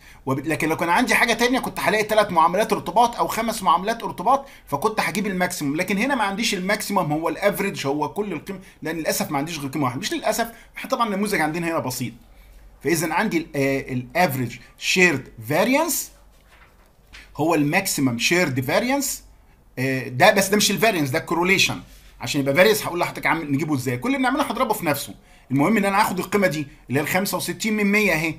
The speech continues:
واروح عند الاكسل، عند الاكسل واقول له: "انت دلوقتي احنا عايزين، عايزين ايه يا جماعه؟ الماكسيمم شيرد فاريانس ده بكام؟"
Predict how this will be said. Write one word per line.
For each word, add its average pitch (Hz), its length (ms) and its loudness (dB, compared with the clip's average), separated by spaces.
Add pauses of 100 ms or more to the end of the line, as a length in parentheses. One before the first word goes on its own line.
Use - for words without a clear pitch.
(240)
واروح 160 340 2
عند 196 200 0
الاكسل، 170 600 2 (600)
عند 139 200 -2
الاكسل 156 500 0 (260)
واقول 156 240 -4
له: 175 60 0
"انت 147 120 -4
دلوقتي 180 260 -2
احنا 165 160 -4
عايزين، 190 580 2 (240)
عايزين 127 260 -4
ايه 175 100 -6
يا 180 60 -2
جماعه؟ 190 440 0
الماكسيمم 202 680 2 (360)
شيرد 214 520 2 (140)
فاريانس 131 520 0 (240)
ده 156 340 2
بكام؟" 185 600 0